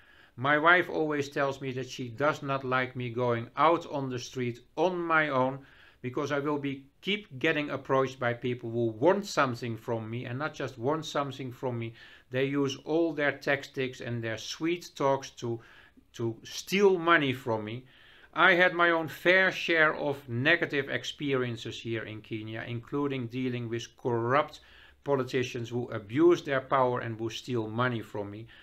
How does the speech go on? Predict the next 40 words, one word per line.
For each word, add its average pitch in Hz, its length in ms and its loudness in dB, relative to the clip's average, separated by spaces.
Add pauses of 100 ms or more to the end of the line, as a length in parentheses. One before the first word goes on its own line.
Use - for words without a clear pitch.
(160)
So 131 200 -2
from 131 280 -4
that 185 260 4
point 160 240 0
of 143 100 -6
view, 139 320 -4
Kenya 139 360 -4
is 120 200 -4
not 143 320 -2
the 127 120 -6
best 117 560 -2 (420)
place, 135 480 2 (160)
the 110 100 -10
best - 440 -2
fun 180 420 4
place 143 360 0
to 135 140 -2
live 160 220 4
in. 101 180 -2 (1700)
So 151 220 -10
conclusion 202 920 0
of 151 260 0
this 143 200 0
video, 143 540 0
if 139 180 -4
you 139 160 -2
live 190 300 6
in 190 120 0
the 175 80 0
countryside, 147 760 0
for 147 120 -8
example, 147 340 -6
you 143 80 -2
have 139 180 0
your 139 260 -2
own 180 260 4
house 156 380 2
with 143 160 -6
a 143 40 -2
little 139 280 -2